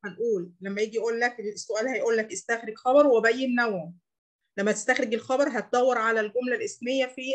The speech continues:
القطعة، تدور عليها لحد ما توصل للخبر، وقلنا إزاي نعرف نوصل للخبر. خبر ما بيجيش على طول لازق في المبتدأ، لا،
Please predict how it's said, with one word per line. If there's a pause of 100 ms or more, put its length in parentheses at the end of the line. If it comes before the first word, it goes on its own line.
(120)
القطعة، (240)
تدور
عليها (220)
لحد
ما
توصل
للخبر،
وقلنا
إزاي
نعرف
نوصل
للخبر. (320)
خبر
ما
بيجيش
على
طول
لازق
في
المبتدأ،
لا،